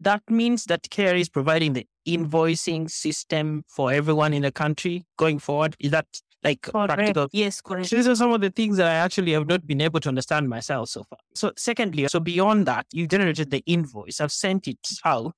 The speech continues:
Speaker 1: You are tracking it. There's usually a long process and long delay between invoice generation, sending it, and actually getting the payment. So you have access to this data. Then when exactly does K R A want to be paid for this, some of the,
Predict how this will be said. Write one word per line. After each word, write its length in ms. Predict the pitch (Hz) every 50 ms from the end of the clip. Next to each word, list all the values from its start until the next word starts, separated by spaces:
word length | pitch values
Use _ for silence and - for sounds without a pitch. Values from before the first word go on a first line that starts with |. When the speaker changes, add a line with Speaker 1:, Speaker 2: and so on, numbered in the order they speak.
| - -
Speaker 1:
You 300 | - 139 156 196 214 214
are 60 | 196 190
tracking 440 | - - 180 175 - - - 117 107 131
it. 300 | - 185 - - - -
There's 160 | - 170 170 185
usually 300 | 220 214 247 240 233 220
a 40 |
long 340 | 185 175 180 190 202 202 185 -
process 420 | - - 170 165 - - 139 131
and 160 | 147 147 139 143
long 380 | 151 160 180 190 196 196 190
delay 300 | 147 143 143 147 151 156 147
between 440 | 131 143 139 - - 185 175 170 -
invoice 360 | 170 180 180 170 170 165 -
generation, 600 | - 139 123 123 127 139 156 156 - 196 185 180
sending 480 | 165 - - - 170 160 156 156 156 156
it, 180 | 160 156 - -
and 120 | 131 131
actually 260 | 139 139 - 131 123
getting 260 | 113 139 - - 127
the 100 | 117 113
payment. 520 | - - - 151 151 143 117 - - - - _ _ _ _ -
So 100 | - 196
you 280 | 180 180 233 277 269
have 240 | 220 226 202 190 165
access 260 | 147 - - 180 165
to 80 | - 139
this 180 | 143 160 160 - -
data. 420 | 135 131 135 135 - - 107 107 107
Then 380 | 139 147 151 151 151 151 151 151 _ _ _ _ _ -
when 400 | - 151 185 196 214 208 214 208 -
exactly 480 | 175 165 156 147 170 170 170 180 165
does 180 | 151 135 127 -
K 200 | - 175 156 143
R 120 | 127 127
A 120 | 143 143 135
want 260 | 127 123 135 135 -
to 40 | 127
be 120 | 123 123
paid 440 | - - 170 151 131 107 80 85 -
for 160 | - - 123
this, 200 | 120 127 127 -
some 180 | - - 139 135
of 140 | 131 117
the, 300 | 123 123 117 113 110 113